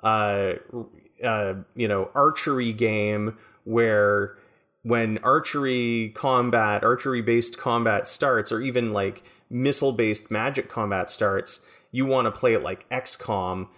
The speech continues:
where, or Warhammer, where, like, the terrain factors in greatly and affects your, your rolls, and it's, it becomes sort of, like, hyper-focused on this, these details. You can do it that way as well. That's the impression I'm getting.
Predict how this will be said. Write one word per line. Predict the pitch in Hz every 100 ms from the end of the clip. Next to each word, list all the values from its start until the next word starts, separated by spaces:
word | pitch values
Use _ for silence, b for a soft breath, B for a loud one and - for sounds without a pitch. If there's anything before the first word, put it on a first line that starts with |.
| b -
where, | 113 107 101 95 92 B B B
or | 117 110 101
Warhammer, | 123 135 117 101 95 87 87
where, | 95 95 92
like, | - 82
the | -
terrain | - 127 120 139 135 120
factors | 117 - 123 - 131 123
in | 113 110
greatly | 101 117 123 110 101
and | 92
affects | 101 - 123 110 - -
your, | 113 104 101 98 101 110
your | 110
rolls, | 101 123 120 104 98 92
and | 98 98
it's, | 95 -
it | 107 101
becomes | 98 110 104 101
sort | - 113 98
of, | 92
like, | 95 95 b b b
hyper-focused | 143 135 131 120 123 117 107
on | 104 104
this, | 98
these | - - 113 98
details. | 131 131 101 104
You | 143
can | 139 143
do | 120 135 139
it | 139
that | 127 127 120
way | 123
as | 120 120
well. | 143 117 90 - -
That's | 147 170
the | 202
impression | 123 - 151 170 -
I'm | - 64
getting. | - 90 -